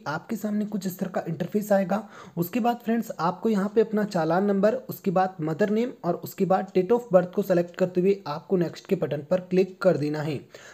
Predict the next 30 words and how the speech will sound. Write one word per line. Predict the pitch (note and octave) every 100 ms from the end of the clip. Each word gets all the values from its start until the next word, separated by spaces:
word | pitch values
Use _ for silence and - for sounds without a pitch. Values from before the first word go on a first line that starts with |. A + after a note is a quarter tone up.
| -
चालान | - A3+ A#3+ B3
नंबर | G#3+ G3+ G#3+
अभी | - F3 F3
अभी | A#3 G#3 A3
आपने | - D3+ - F#3+
यहाँ | E3 D#3+ -
पे |
रजिस्ट्रेशन | F#3+ D#3 E3 F3 G3+ F#3 G#3
किया | G3+ G3+
है | F#3+ G#3+ -
उसमें | E3+ E3+ G#3 G3
आपको | C#3+ D3 -
देखने | F3+ C#3+ D#3
को | D3+ F#3
मिलेगा। | F#3+ E3 A#2 G#2 - _ _ _ _ _ _ _ -
सभी | - G3+ C4
डिटेल्स | C#4 C4 C4+ C4+
को | -
भरने | G3 G3+ A#3
के | B3 A3+
बाद | A3 A3+ -
आपको | D3+ F3 - A3+
नेक्स्ट | E3+ F3+ -
के | -
बटन | G#3 F3 E3
पर | D#3+ F3
क्लिक | F3 F3 F#3+ -
कर | - D#3+
देना | D3 D3
है। | C#3 D3+ -